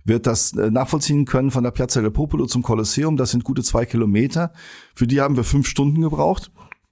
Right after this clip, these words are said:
Äh, da geht plötzlich die Suche nach den öffentlichen Toiletten los. Eine Frage, die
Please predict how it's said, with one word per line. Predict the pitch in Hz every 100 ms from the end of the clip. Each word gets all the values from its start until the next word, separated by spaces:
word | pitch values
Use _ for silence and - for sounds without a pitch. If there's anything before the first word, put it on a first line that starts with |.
| _ _ _ _ - -
Äh, | 123 120
da | 120
geht | 123 143
plötzlich | 151 139 135
die | 120
Suche | 110 151 143
nach | 139 -
den | 127
öffentlichen | 127 - 135 123
Toiletten | 110 120 123 170 160 - - - -
los. | 113 147 175
Eine | - 131 127
Frage, | - 107 143 147
die | 139 151 143